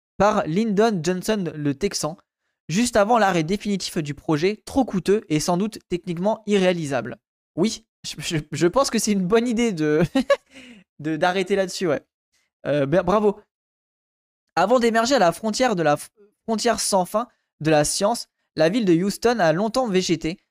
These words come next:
malgré son rôle de terminal pétrolier vital pour l'économie américaine.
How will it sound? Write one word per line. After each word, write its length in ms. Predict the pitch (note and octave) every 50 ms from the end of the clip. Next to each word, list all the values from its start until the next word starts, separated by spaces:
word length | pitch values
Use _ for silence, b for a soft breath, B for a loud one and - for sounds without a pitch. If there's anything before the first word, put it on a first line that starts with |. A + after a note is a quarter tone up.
| _ _
malgré 420 | D#3 E3 G3 G#3 F#3+ G3 A#3+ C4 A#3
son 180 | - F#3+ E3
rôle 220 | D#3+ G3 A#3 G#3+ D#3
de 80 | -
terminal 560 | F#3 - G#3 G3+ G3 F#3 F3+ G#3+ G#3+ F3+ D3
pétrolier 500 | D3 - F#3+ F#3 - - F3 F3 E3+ D3+
vital 520 | C3+ E3 E3+ F3 - F3 F3+ F#3+ - - - _
pour 120 | D3 C#3+
l'économie 400 | D3 D3 - D#3 D3+ E3+ G3+ G3
américaine. 520 | D3+ D3 D3 D3 C#3+ - - - - -